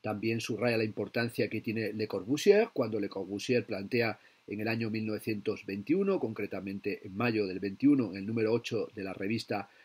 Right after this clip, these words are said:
L'Esprit Nouveau, El Espíritu Nuevo, la necesidad de, eh, concebir la ciudad a partir de la máquina de habitar, esa máquina de habitar que conducen a una nueva forma del trabajo, una organización geométrica, cartesiana, del reposo,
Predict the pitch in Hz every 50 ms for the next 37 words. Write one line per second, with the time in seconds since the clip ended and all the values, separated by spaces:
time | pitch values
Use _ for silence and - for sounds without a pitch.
0 | _ _ - 92 - - - - 107 120 117 117 117 117 120 127 185 208 185 143
1 | 123 107 98 - - - 104 98 - - 104 98 85 - 117 151 185 175 180 202
2 | 208 - - - - _ _ - 98 101 101 - 101 87 95 101 104 110 113 110
3 | 95 107 110 110 107 - - - 107 104 101 101 95 - - 117 107 104 101 -
4 | - 107 101 113 113 113 113 110 - 113 104 113 113 - - 110 - - 104 -
5 | - 120 113 107 95 117 113 107 107 101 - - - _ _ _ - 92 101 131
6 | 135 123 - 117 107 101 98 92 98 95 - 147 151 180 - - _ _ _ -
7 | 131 117 - 101 98 98 104 98 - 113 123 135 139 151 147 - 135 143 160 -
8 | - - - - - _ _ - - 135 143 139 - 156 147 131 123 123 113 -
9 | 139 127 127 80 98 104 104 101 104 107 101 - - 127 113 110 110 101 98 92
10 | - 95 95 101 131 156 151 - - 156 147 139 123 110 107 101 - - - 117
11 | 107 104 - - 98 95 135 147 131 - 139 127 139 131 - - 98 - - 92
12 | - - 135 139 143 143 143 143 135 113 104 98 - - 98 - - 147 147 -
13 | 143 151 151